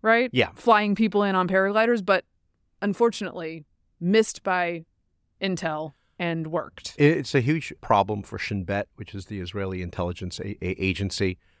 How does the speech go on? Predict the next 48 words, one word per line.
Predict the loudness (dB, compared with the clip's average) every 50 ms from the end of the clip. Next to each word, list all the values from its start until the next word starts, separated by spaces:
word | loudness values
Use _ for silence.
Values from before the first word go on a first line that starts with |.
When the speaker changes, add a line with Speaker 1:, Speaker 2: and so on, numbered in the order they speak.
| _ _ -8
Speaker 2:
and | -8 -8 -6
for | -6 -4 -2
other | 0 2 2 2 2 2
elements | 0 -2 -2 -2 -4 -4 -4 -4 -6
of | -4
the | -4 -4 -4
intelligence | -2 0 -2 -2 -2 -4 -8 -12 -12
community. | -10 -6 -4 -2 -2 -2 -2 -4 -6 _ _ _ _ _ -6
I | -2 -2 0
understand | 0 -2 -2 -2 0 0 0
that | 0 -2 -2 _ -12 -8
a | -2
lot | 0 0 0
of | 0 0
their | -2 -2 -2
attention | -4 -2 -2 -2 -2 -2 -6 -8
was | -10 -10 -8
focused | -4 -4 -4 -4 -4 -8 -8 -6
on | -6 -6 -6 -8 -10 -14 _ _ _ _ _ _
the | -6 -4
north, | -2 0 0 0 -2 -2 -6 _ _ _ _ -4
Hezbollah, | -2 -2 -2 -2 -4 -4 -4 -4 -4 -8 -10 -14 _ _
Speaker 1:
Right. | -20 -14 -8
Speaker 2:
you | -6 -4 -4
know, | -4 -4 -6 -8 -10 _ -14 -10
Syria, | -6 -4 0 0 0 0 -2 -4 -6 -8
et | -10 -8 -4
cetera. | 0 0 0 0 -2 -6 -6 -10 _ _ _ _ _ _ _ _ _ _ -2
But | -2 2 4
that | 4 4 4
is | 4 2
a | -2
problem | -2 2 2 2 4 2
that | -2
they're | -4 -4
gonna | -6 -4 -4
have | -4 -4 -6 -8
to | -10
grapple | -8 -8 -8 -8 -8 -10 -8
with | -8 -8 -8 -6
in | -8 -8 -6
looking | -8 -8 -8 -8 -10 -6
back | -4 -4 -4 -4 -4 -6
and | -10 -10 -10
seeing | -8 -6 -6 -6 -8
how | -6 -2 2 4 4 4
did | 2 0 -6 -6
this | -6 -8 -8 -8 -12